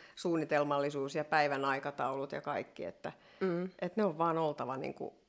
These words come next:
Speaker 1: silleen, että mä niinku suunnilleen teen, mä en kalenteriin kaikkea kirjoita välttämättä, mutta ne, se on mun päässä vähintäänkin se viikkosuunnitelma, minä päivänä mä treenaan ja milloin mä teen mitäkin, että se on vähän niinku pakko, että sä kerkeet ja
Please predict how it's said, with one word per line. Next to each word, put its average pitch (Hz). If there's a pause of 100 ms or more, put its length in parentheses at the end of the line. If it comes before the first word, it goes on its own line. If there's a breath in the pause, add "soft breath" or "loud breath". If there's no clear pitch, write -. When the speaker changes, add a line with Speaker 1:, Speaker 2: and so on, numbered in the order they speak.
Speaker 1:
silleen, 139
että 143
mä 143
niinku 156
suunnilleen 180
teen, 156
mä 156
en -
kalenteriin 151
kaikkea 147
kirjoita 143
välttämättä, 139
mutta 135
ne, 147
se 165
on 156
mun 156
päässä 156
vähintäänkin 139
se 135
viikkosuunnitelma, 139
minä 185
päivänä 131
mä 123
treenaan 143
ja 151 (120)
milloin 151
mä 139
teen 139
mitäkin, 143
että - (560 loud breath)
se -
on 240
vähän 240
niinku 233
pakko, -
että -
sä 156
kerkeet -
ja -